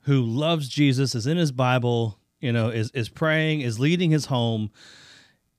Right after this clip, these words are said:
Let, let's, let's talk about him, and then let's, let's shift to the unbeliever who's maybe seeking, maybe looking for something, some kind of an answer,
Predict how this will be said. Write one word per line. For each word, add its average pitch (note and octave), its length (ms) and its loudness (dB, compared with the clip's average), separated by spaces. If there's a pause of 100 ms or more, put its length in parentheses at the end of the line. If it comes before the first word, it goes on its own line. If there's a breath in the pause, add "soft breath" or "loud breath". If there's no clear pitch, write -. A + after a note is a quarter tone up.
(120)
Let, D#3+ 200 4
let's, D#3+ 320 2
let's E3 180 2
talk F3+ 240 0
about E3 240 -2
him, B2 460 2
and C3 120 0
then D3+ 220 2
let's, D3 340 0 (400)
let's C#3 220 -4
shift - 420 -2
to C#3 280 2
the C3+ 160 -2
unbeliever D3 560 0
who's B2+ 180 0
maybe B2 240 -2
seeking, B2 640 -4
maybe A#2+ 260 0
looking B2 460 -4
for A#2 180 -4
something, B2+ 640 -4
some - 160 -10
kind C#3 160 -4
of A#2 80 -4
an A#2 60 -4
answer, G#2 680 -4